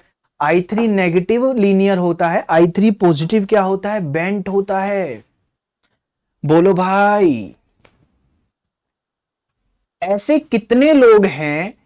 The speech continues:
जो इस स्पीशीज जैसा आंसर करेंगे, आइसोस्ट्रक्चरल होंगे? तो सबसे पहले तो भैया आपको ये पता होना चाहिए कि ये इसकी ही क्या स्ट्रक्चर है, इसका क्या स्ट्रक्चर है। अब इसमें एबीसीडी आंसर नहीं होगा, है ना,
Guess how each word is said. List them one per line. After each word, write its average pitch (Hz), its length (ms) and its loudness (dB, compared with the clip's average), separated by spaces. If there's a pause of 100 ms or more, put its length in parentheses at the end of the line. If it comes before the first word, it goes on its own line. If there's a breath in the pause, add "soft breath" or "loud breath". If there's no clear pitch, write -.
(280)
जो 240 500 2
इस 294 260 2
स्पीशीज 247 680 0
जैसा 185 300 2
आंसर 170 600 -2
करेंगे, 214 540 0
आइसोस्ट्रक्चरल 208 1120 0
होंगे? 123 320 -10 (400)
तो - 40 2
सबसे 214 440 0
पहले 277 240 2
तो 254 120 0
भैया 214 320 4
आपको 220 300 2
ये 185 260 4
पता 175 280 0
होना 151 300 -2
चाहिए 139 420 -6 (360 soft breath)
कि 240 60 -2
ये 220 480 0 (160)
इसकी 226 460 -4
ही 247 140 0
क्या 240 220 2
स्ट्रक्चर 214 500 -2
है, 208 140 -8 (680 loud breath)
इसका 214 340 0
क्या 226 200 4
स्ट्रक्चर 208 420 -4
है। 208 80 2
अब 202 160 0
इसमें 214 300 -2
एबीसीडी 214 640 2
आंसर 208 280 -2
नहीं 190 220 -2
होगा, 120 220 -6
है 143 120 -12
ना, - 160 -10